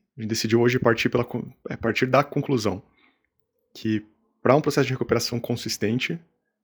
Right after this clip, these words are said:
é fundamental tanto o paciente quanto a família aprender a ir devagar, aprender a ser amigo do tempo, aprender a ter paciência e persistência no processo.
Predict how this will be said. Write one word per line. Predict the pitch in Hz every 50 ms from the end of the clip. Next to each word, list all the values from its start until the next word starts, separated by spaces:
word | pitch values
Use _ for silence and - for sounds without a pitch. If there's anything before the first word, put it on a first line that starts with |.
| _ _ _
é | -
fundamental | 104 - - - - - - 175 208 190 185 180 156 - 143 143 151 143
tanto | - 139 147 -
o | -
paciente | 143 143 - - 131 135 139 -
quanto | - 135 127 -
a | -
família | - 113 117 127 139 143 143 143 - _ _ _ _ _ _ _ _ _ _
aprender | - 120 - - 120 117 117 127 135
a | 127
ir | 127 131 - - - _ _ _ _ _
devagar, | - 151 170 156 156 123 104 107 - - - _ _ _ _ _ _ _ _ _ _ _ _ _ _ _ _ _ _
aprender | - - - 113 113 113 123
a | 131
ser | - - 127
amigo | 123 120 117 120 139 151 147 147
do | 135 131
tempo, | - - 113 98 95 - 180 180 - _ _ _ _ _ _ _ _ _ _ _ _ _ -
aprender | - 113 - 104 107 117
a | 123
ter | - 131 127 - _ _ _ _ -
paciência | 120 139 143 - - - 123 147 151 - - -
e | - _ _ -
persistência | 147 151 151 - - - - - 127 131 127 - 131
no | 131
processo. | 127 127 123 - - 104 90 - - -